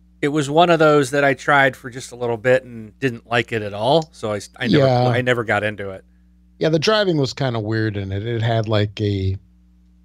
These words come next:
Speaker 2: really strange feel to it. So, you know, I was, I was a little put off by that, but,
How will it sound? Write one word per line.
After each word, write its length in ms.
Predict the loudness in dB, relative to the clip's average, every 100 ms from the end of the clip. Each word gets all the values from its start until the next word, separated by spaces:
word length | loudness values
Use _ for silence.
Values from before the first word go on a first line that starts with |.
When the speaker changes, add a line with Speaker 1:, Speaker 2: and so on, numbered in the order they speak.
| _
Speaker 2:
really 300 | 2 4 4
strange 640 | 0 0 2 2 2 -2 -2
feel 260 | 2 2 2
to 240 | -4 -6
it. 180 | -8 -14
So, 580 | -12 -4 -2 -2 -2 -4 -8 _ _ _ _ _ _ _ _ _ _ -2
you 100 | 2
know, 80 | 4
I 120 | 4
was, 160 | 4 2
I 100 | 2
was 140 | 4
a 40 | 2
little 160 | 2
put 220 | 0 2
off 300 | 4 2 0
by 160 | -2 -2
that, 340 | -2 -6 -8
but, 240 | -4 -4